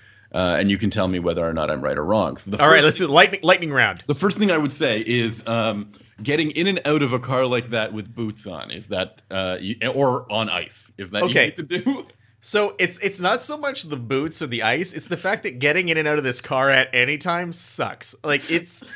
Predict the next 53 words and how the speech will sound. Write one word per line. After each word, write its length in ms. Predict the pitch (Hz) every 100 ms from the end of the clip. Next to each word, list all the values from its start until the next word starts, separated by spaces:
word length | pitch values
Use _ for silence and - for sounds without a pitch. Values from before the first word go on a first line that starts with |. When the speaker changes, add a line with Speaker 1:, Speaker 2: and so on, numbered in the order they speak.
| -
Speaker 1:
<laughs> 220 | - -
Speaker 2:
it 100 | 202
is 240 | 247 220 170
not 320 | 156 180 -
convenient. 480 | 185 151 147 139 120
For 80 | 175
those 180 | 220
of 60 | 233
you 100 | 208
who've 60 | 151
never 220 | 143 156
seen 300 | 151 160 147
an 80 | 139
I 160 | 123
eight, 260 | 120 117 117
B 100 | 135
M 100 | 165
W 220 | 160 156
decided 360 | 143 131 131 127
to 60 | 123
give 160 | 127
it 120 | 123
three 200 | - 151
common 340 | 156 135 117 110
doors 320 | 110 104 104
that 160 | 123 123
open 420 | 131 147 185 160 - _ _ _
almost 880 | 165 208 226 185 120 92 - 247 - 170
Speaker 1:
<laughs> 100 | -
Speaker 2:
as 240 | 143 131
wide 320 | 131 143 151 151
as 120 | 147
you 80 | 143
need 240 | 143 151
them 160 | 135 113
to. 260 | 113 110 - -
Like, 260 | 147 151 147
it, 120 | 160 -
it, 360 | 151 - 143
it 240 | - 143 120
protrudes 520 | 156 127 175 233 175
up 220 | 156 170
into 120 | 190
the 180 | 190 156
air, 160 | 143 143
sort 240 | 143 151
of 60 | 135
scissor 360 | - 165 165
style, 460 | 160 - 135 120 127
and 180 | 131 147
then 80 | 180
there's, 260 | 208 180
like, 300 | 151 151 147